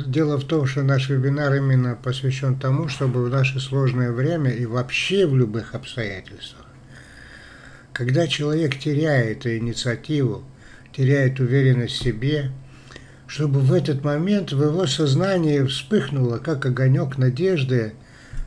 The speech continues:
как талисман, который всегда человеку помогает, э, дает точку опоры,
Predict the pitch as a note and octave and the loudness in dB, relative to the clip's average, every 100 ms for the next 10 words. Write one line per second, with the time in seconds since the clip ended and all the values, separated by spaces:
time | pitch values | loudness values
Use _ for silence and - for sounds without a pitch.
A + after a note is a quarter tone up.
0 | - - - - F#3+ G3 - F3 D#3+ A#2+ | -4 -4 -2 0 2 2 0 0 2 0
1 | G2+ F#2 - - - - - C3+ D#3+ D3 | -2 -8 -16 -20 -20 -14 -4 0 2 2
2 | C3+ D#3+ C#3 C#3+ C3 - C3 B2+ B2+ G#2+ | 0 -2 -2 0 0 0 2 2 0 -2
3 | A#2+ A2 G#2+ - B2+ C3+ C3+ F#3+ F#3 D3 | -6 -8 -10 -4 0 4 4 4 4 4
4 | A#2 - A#2 A2 A2 G#2 C3 B2+ A#2+ C3+ | 2 0 -4 -4 -6 -2 2 2 2 0
5 | C3 - A#2+ A#2 D#3+ D3+ C3+ B2+ | -2 -2 -8 -6 -4 0 2 0